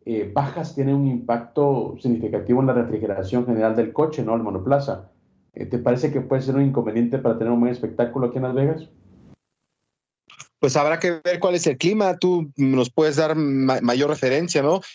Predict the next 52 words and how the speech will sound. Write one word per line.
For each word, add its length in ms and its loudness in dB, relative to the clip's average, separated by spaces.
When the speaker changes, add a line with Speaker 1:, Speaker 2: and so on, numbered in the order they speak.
Speaker 2:
Eh, 300 4
acuérdate, 440 0
cuando 220 2
anduve 200 2
ahí 100 0
con 140 0
ustedes 300 -2
en 100 0
marzo, 300 0
me 100 0
sorprendía 420 0
que 120 -4
la 100 2
temperatura 460 0
estaba 300 0
baja, 300 0
¿no? 300 0
Este, 680 0
para 180 2
ser 160 0
marzo, 540 2
y, 200 -2
y 40 2
cuando 220 2
entramos 340 0
allá 100 2
a 40 -4
tu 80 -2
fraccionamiento, 600 0
la, 140 0
la 160 2
piscina 360 0
cerrada, 380 2
y 60 -2
me 100 2
decías, 260 0
"No, 100 2
es 80 -2
que 100 0
ahorita 220 0
no 80 0
es 100 -4
tiempo". 380 0
Ahorita 380 2
me 100 0
imagino 300 0
que 100 0
debe 140 2
estar 240 -2
más 180 -2
frío, 260 2
¿no? 260 0